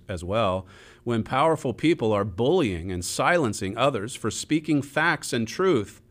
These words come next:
Many are upset, of course, but one way or another, most people are simply going along. We're, we're just simply told to go along." Just go along. Okay, there was a little bit of, you know, a little bit of a cover-up, but, uh, you know, Trump's had his chance.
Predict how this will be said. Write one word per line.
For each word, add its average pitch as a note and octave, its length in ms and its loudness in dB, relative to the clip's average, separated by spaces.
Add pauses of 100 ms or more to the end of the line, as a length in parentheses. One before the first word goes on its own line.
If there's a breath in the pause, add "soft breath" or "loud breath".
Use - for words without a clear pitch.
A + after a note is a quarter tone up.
(440 soft breath)
Many E3+ 300 2
are D3+ 160 4
upset, E3 380 2
of G2+ 100 -2
course, G2+ 480 -4 (480)
but A#2 160 0
one D#3 300 4
way D#3 160 6
or C#3 100 6
another, A#2+ 400 2
most B2 340 2
people D#3 360 2
are G#2+ 80 2
simply C#3 420 0
going A#2 380 0
along. C#3+ 400 -2
We're, B2 160 0
we're C3 100 0
just D3 240 -4
simply C#3+ 320 0
told B2 400 0
to C3+ 100 -4
go G#2+ 240 2
along." G2+ 460 -2
Just B2+ 180 -12
go C3 220 4
along. G3 600 8
Okay, F3+ 640 6
there D#3 180 4
was E3+ 160 2
a F#3 60 2
little F#3+ 320 2
bit G3 200 2
of, F3+ 300 4 (480 loud breath)
you D#3+ 140 0
know, D3+ 340 6
a - 0 -
little F3+ 240 4
bit F3+ 160 4
of F#3 100 2
a E3 60 4
cover-up, C#3+ 680 4
but, A#2+ 280 2
uh, B2 200 4
you A#3 100 -2
know, G4 140 4
Trump's - 460 2
had E4 180 6
his F#4 140 2
chance. F4+ 760 2